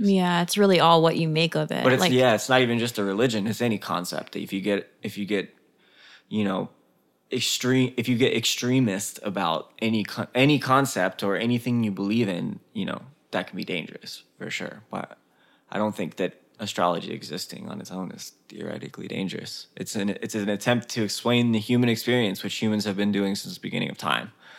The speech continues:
Speaker 2: So there are a thousand versions of this, is what
Speaker 1: Mm-hmm.
Speaker 2: my belief is. And if you, if you take, if you take issue with one of them, you have to take issue with all of them. That's my cons-, that's my belief.
Speaker 1: That's true.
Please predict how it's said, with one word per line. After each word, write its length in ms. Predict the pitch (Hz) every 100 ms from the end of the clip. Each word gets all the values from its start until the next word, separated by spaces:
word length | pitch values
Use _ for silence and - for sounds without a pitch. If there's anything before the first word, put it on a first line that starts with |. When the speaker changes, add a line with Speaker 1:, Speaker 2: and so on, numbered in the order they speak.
| -
Speaker 2:
So 320 | - - 87 82
there 460 | 104 104 101 - - -
are 220 | 107 107
a 20 |
thousand 400 | 107 110 104 104
versions 400 | 101 104 101 87
of 180 | 92 90
this, 380 | - - - - _
is 160 | 202 180
what 100 | 160
Speaker 1:
Mm-hmm. 80 | 156
Speaker 2:
my 100 | 92
belief 320 | 92 90 -
is. 300 | - - -
And 140 | - 101
if 220 | 101 98
you, 180 | 98 95 _ _ _ _ _
if 140 | 107 101
you 60 |
take, 420 | 98 107 98 - _ - - _ _ _ _ _ _ -
if 120 | 117
you 100 | 113
take 380 | 110 123 117 - _ _ _ -
issue 300 | 117 - 104
with 120 | 101
one 220 | 107 107
of 80 | 92
them, 180 | 87 92
you 80 |
have 80 | 98
to 60 | -
take 180 | - 95
issue 200 | 98 82
with 100 | -
all 220 | - 90
of 80 | -
them. 180 | - 135 _ _
That's 200 | - -
my 120 | -
cons-, 340 | - - - - -
that's 260 | 98 -
my 400 | 185 90 - - - _ _ _ _
belief. 420 | - - - - - -
Speaker 1:
That's 320 | 196 180 165 -
true. 340 | 180 180 180